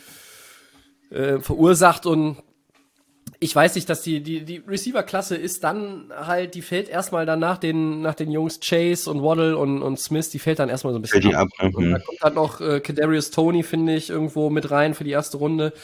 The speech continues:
Speaker 1: Der wird aber auf neunundzwanzig, wenn die Packers nicht hochtraden,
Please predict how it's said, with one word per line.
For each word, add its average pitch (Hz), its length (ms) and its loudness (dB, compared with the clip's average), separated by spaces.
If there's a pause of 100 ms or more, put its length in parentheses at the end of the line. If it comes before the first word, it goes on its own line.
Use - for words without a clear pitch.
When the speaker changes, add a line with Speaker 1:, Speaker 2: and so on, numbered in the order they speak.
(300)
Speaker 1:
Der 139 140 2
wird 151 160 0
aber 143 160 4
auf 135 160 -2
neunundzwanzig, 143 720 0
wenn 143 100 -2
die 139 80 -6
Packers 139 420 -4
nicht 139 160 -6
hochtraden, 143 800 0